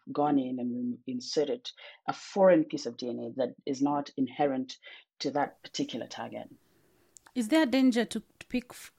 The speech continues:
Speaker 2: genes from another, like, for example, an animal and putting them into a plant, or from a bacteria and putting them into a plant? Or, uh, is it safer to put it fro-, to get it from a similar plant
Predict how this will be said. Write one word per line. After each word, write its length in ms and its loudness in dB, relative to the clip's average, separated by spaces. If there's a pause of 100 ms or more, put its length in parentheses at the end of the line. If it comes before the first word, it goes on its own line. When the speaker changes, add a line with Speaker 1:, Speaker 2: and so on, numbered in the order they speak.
(120)
Speaker 2:
genes 360 2
from 220 -2
another, 680 0
like, 220 -4
for 220 -6
example, 440 -2
an 200 -4
animal 300 0
and 160 -4
putting 260 -8
them 200 -6
into 240 -6
a 40 -8
plant, 560 -4
or 380 -6 (500)
from 220 -6
a 100 -4
bacteria 460 -6
and 100 -4
putting 260 -10
them 140 -6
into 220 -6
a 60 -6
plant? 560 -4 (400)
Or, 500 0 (220)
uh, 140 -14 (200)
is 160 -4
it 140 -4
safer 380 -2
to 180 -10
put 180 -6
it 140 -4
fro-, 220 -10 (180)
to 180 -6 (220)
get 160 0
it 100 -2
from 380 -6
a 120 -4
similar 680 -2 (540)
plant 360 0